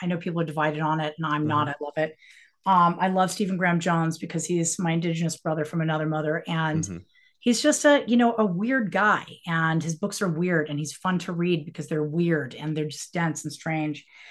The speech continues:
Speaker 1: Um, Grady Hendrix is somebody that I could <laughs> read, um, until I'm dead. Like, he could produce a book every three months, and I'd read it, never read
Speaker 2: Mm-hmm.
Speaker 1: anything else, so I'm glad he doesn't do that. I think Ring Shout by P. Djeli Clark is probably the most brilliant,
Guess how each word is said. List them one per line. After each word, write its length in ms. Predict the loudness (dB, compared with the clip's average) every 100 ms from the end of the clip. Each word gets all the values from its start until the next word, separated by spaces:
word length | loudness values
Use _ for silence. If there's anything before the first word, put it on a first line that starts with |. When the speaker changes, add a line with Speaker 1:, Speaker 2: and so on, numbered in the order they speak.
| -20 -20 _
Speaker 1:
Um, 320 | 4 4 4
Grady 280 | 4 4 4
Hendrix 520 | 4 2 2 -2 -6
is 140 | -6 0
somebody 360 | 2 2 4 4
that 220 | 2 2
I 140 | 0
could 280 | 0 0 4
<laughs> 80 | 8
read, 360 | 8 8 4 0 -10 -20 _ 4
um, 260 | 8 8
until 260 | 6 2 0
I'm 120 | 0
dead. 380 | 2 2 2 -2 -4
Like, 200 | -2 0
he 180 | -2 -4
could 300 | -2 0 0
produce 320 | 0 -2 0
a 40 | 0
book 200 | 0 0
every 180 | 0 -2
three 180 | -2
months, 280 | 0 2 0
and 100 | -2
I'd 120 | -2
read 160 | 0 2
it, 180 | 0 0
never 180 | -4 0
read 120 | 2
Speaker 2:
Mm-hmm. 100 | 2
Speaker 1:
anything 180 | 2 0 -2
else, 160 | -2 -2
so 60 |
I'm 80 | -2
glad 160 | 0 -2
he 40 |
doesn't 280 | -4 -6 -6
do 140 | -2
that. 300 | 0 0 0 -6 -20 -20 -20 -20 -2
I 100 | 0
think 280 | 4 4 2
Ring 300 | 2 4 6
Shout 480 | 6 4 4 4 2
by 240 | 2 2 0
P. 200 | -6 -4
Djeli 420 | 4 6 6 4
Clark 420 | 2 2 2 0
is 120 | -8 -4
probably 600 | 0 2 2 2 2 2
the 120 | 2
most 340 | 4 2 0
brilliant, 640 | -2 0 2 2 2 0